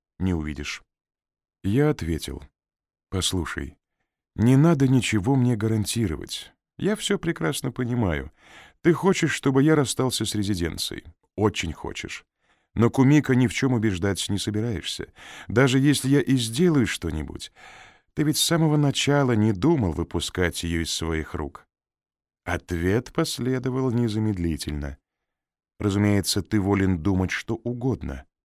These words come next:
Твое право. Запретить я не могу». Вот именно. Я волен думать что угодно. Я стал печатать дальше. И еще. Я бы не сказал, что мое положение не позволяет мне ставить вообще никаких условий.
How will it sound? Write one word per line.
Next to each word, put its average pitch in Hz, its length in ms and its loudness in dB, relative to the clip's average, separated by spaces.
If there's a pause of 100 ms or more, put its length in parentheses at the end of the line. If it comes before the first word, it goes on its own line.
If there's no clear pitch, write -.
Твое 90 340 0
право. 107 440 -6 (340)
Запретить 104 800 -2
я 95 140 0
не 120 140 0
могу». 135 360 -4 (840)
Вот 95 240 -6
именно. 71 480 -4 (800)
Я 92 300 0
волен 92 500 0
думать 113 320 -2
что - 260 -8
угодно. 87 600 -4 (800)
Я 180 160 6
стал 170 180 0
печатать 131 420 0
дальше. 87 480 -4 (600)
И 104 80 0
еще. 107 640 -4 (880)
Я 143 160 4
бы 151 80 4
не 160 100 4
сказал, 156 400 2
что - 220 0
мое 107 220 2
положение 104 640 0
не 95 160 2
позволяет 104 580 0
мне 113 140 0
ставить 107 480 -2
вообще 95 560 -2
никаких 104 560 -4
условий. 127 580 -4